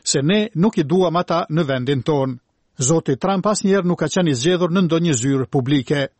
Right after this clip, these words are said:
Ai e ka udhëhequr njërin prej fushatave më të jashtëzakonshme në zgjedhjet presidenciale në historinë moderne të Shteteve të Bashkuara, duke e denoncuar atë që ai e quan sistem politik i manipuluar. Megjithatë, ai është akuzuar nga rivalet e tij politik dhe disa republikan me ndikim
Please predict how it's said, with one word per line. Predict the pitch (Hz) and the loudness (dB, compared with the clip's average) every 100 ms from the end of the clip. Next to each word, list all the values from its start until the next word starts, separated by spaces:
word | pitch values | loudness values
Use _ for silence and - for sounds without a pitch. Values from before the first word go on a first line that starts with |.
| _ _ _ _ - | _ _ _ _ -6
Ai | 185 247 | -4 -2
e | |
ka | 214 | 0
udhëhequr | 208 165 208 - 170 | 2 2 0 0 0
njërin | 175 202 | 2 2
prej | 175 - | 0 0
fushatave | 160 139 190 190 175 160 | 0 0 -2 -2 -2 0
më | 190 | 0
të | 202 165 | 0 0
jashtëzakonshme | 165 147 135 160 202 202 - | 0 0 -2 -2 -2 -2 0
në | 156 139 | 0 0
zgjedhjet | 135 170 139 | 0 0 0
presidenciale | 160 139 143 123 165 190 185 - | -2 0 -2 0 0 0 -4 -2
në | 143 | 0
historinë | 175 - 160 143 | 0 0 0 0
moderne | 170 175 185 185 | 0 0 0 -2
të | 156 | -2
Shteteve | - 139 147 143 | -2 -2 -2 -2
të | 135 | -2
Bashkuara, | 147 - 185 156 143 127 _ _ _ _ _ | -4 0 0 2 0 -4 _ _ _ _ _
duke | 143 202 190 | -4 0 0
e | 160 | 0
denoncuar | 151 147 131 196 202 | 0 -2 0 0 0
atë | 156 202 190 | 0 -2 0
që | 165 | 0
ai | 160 | 0
e | 131 | 0
quan | 202 202 170 - _ | 2 2 0 -6 _
sistem | - 226 - 180 180 147 | -2 0 2 0 -2 -2
politik | 202 202 - 160 151 | -2 0 0 -2 -2
i | |
manipuluar. | 139 143 135 147 139 139 139 135 _ _ _ _ - | -2 0 0 0 2 2 0 -4 _ _ _ _ -2
Megjithatë, | 170 147 156 139 - 214 - | 0 2 0 0 0 0 0
ai | 214 226 | -2 0
është | - | -2
akuzuar | 175 151 139 202 185 | -2 0 2 2 2
nga | 151 | 0
rivalet | 143 160 180 147 | 0 0 -2 -2
e | 143 | -2
tij | 185 | -2
politik | 151 156 143 - 175 | -2 -2 -2 -2 -2
dhe | 151 | -2
disa | 131 156 147 | 0 0 0
republikan | 143 139 131 139 185 | -2 -2 -2 -2 0
me | 143 | 0
ndikim | 135 127 202 196 | 0 0 0 0